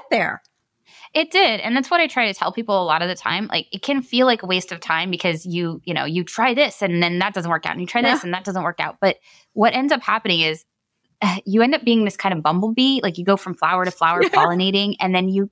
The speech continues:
Speaker 2: you come, you come back and, and it's this really valuable thing. You have all of these different experiences from all of these different ventures that, you know, failed ventures, right? But,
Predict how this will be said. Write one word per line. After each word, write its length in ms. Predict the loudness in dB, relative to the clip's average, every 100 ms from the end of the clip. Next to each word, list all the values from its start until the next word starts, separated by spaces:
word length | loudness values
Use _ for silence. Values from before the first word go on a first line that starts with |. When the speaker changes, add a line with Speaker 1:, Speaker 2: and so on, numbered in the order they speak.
| -4
Speaker 2:
you 140 | -6
come, 360 | -2 2 2 2 -4
you 120 | -6
come 180 | -2 0
back 240 | 0 0
and, 220 | 0 -2 -2
and 340 | 0 2 0 0
it's 220 | -2 -2 -4
this 200 | -8 -8
really 300 | -4 -2 0
valuable 440 | 0 2 0 -2 -4
thing. 280 | -2 -2 -2
You 80 | -4
have 340 | -2 0 -2 -8 _ _ _ 2
all 220 | 4 4
of 120 | 0
these 180 | 0 -2
different 240 | -2 -4 -4
experiences 520 | -4 -2 -2 -2 -8
from 180 | -6 0
all 140 | 2 2
of 100 | 0
these 200 | -4 -4
different 400 | -4 0 -2 -2
ventures 760 | -2 -2 -2 -4 -2 -2 -2
that, 240 | 0 0 0 -2
you 80 |
know, 140 | 0 -2 -4 _ -2
failed 380 | 0 0 -2 -4
ventures, 540 | -2 -2 0 -2 -4 -2
right? 220 | -2 -2 -6 -20 _ _
But, 160 | 2